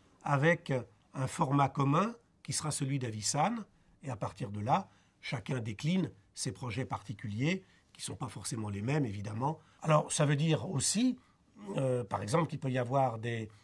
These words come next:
actions avec les pays du Sud, euh, là aussi, hein, entre, puisqu'on a le Pasteur, l'I R D, euh, euh, l'inserm, le C N R S, et cetera,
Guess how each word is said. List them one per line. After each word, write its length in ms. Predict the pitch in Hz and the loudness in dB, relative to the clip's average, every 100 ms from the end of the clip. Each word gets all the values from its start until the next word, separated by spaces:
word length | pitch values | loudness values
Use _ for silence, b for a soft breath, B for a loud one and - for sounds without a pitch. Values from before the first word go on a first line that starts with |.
| b - 135 | b -12 -4
actions 380 | 127 - - 139 | -2 0 0 2
avec 220 | 117 104 | 0 -4
les 60 | 110 | -6
pays 180 | 120 113 | -4 -2
du 100 | 139 | 0
Sud, 380 | - 247 165 104 b b _ _ | 2 4 2 -2 b b _ _
euh, 420 | 135 131 123 - - | -12 -10 -8 -10 -8
là 160 | 117 123 | -4 0
aussi, 400 | 156 - 233 160 | 2 4 4 2
hein, 120 | 127 | 0
entre, 280 | 117 - 127 | -2 -2 -4
puisqu'on 380 | 107 - - 113 | -2 -8 -6 -4
a 120 | 123 | -4
le 100 | 110 | -4
Pasteur, 640 | - 107 - - 139 113 | -6 -6 -4 -2 -2 -2
l'I 300 | 113 110 110 | -4 -4 -6
R 160 | 104 95 | -6 -6
D, 420 | 104 143 151 135 | -2 0 0 0
euh, 180 | 110 107 b b _ - | -4 -8 b b _ -14
euh, 160 | 120 107 | -10 -6
l'inserm, 600 | 104 - 151 139 123 120 | -4 -2 0 0 -2 -6
le 60 | |
C 140 | 104 123 | -6 -6
N 120 | 117 | -6
R 80 | 120 | -6
S, 120 | 110 | -8
et 60 | 104 | -8
cetera, 460 | 107 117 143 208 | -8 2 4 4